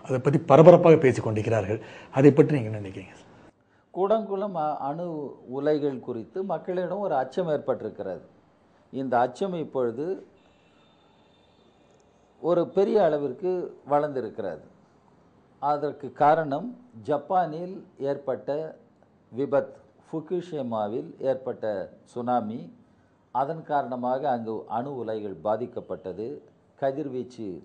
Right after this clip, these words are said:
Speaker 2: தாக்கம் ஏற்பட்டது ஒன்று, தெற்கு பிரான்சில் ஏற்பட்ட அணு ஆலைகளில், உலைகளில் நடைபெற்ற விபத்து, இதன் காரணமாக உலக அளவிலேயே ஒரு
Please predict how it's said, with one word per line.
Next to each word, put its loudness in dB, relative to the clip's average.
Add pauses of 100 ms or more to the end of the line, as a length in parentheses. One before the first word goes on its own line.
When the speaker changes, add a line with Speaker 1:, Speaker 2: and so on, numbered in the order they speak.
Speaker 2:
தாக்கம் -4
ஏற்பட்டது -12
ஒன்று, -12 (640)
தெற்கு -4
பிரான்சில் -6
ஏற்பட்ட -6 (440)
அணு -8 (460)
ஆலைகளில், -4
உலைகளில் -4 (160)
நடைபெற்ற -8 (260)
விபத்து, -6 (600)
இதன் -2
காரணமாக -2 (120)
உலக 4
அளவிலேயே -2 (120)
ஒரு -2